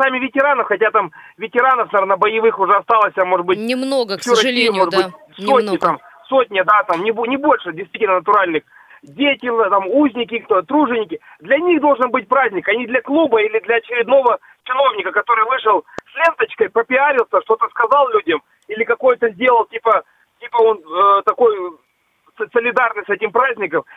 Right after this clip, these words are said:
Speaker 1: и всё, и забыли на год, и до следующего девятого мая. Так не должно быть.
Speaker 2: Павел, вы лично как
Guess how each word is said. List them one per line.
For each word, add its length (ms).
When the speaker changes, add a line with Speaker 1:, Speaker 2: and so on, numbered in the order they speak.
Speaker 1:
и 120
всё, 180
и 100
забыли 380
на 240
год, 160
и 100
до 140
следующего 500
девятого 480
мая. 320
Так 200
не 100
должно 400
быть. 240
Speaker 2:
Павел, 340
вы 160
лично 420
как 280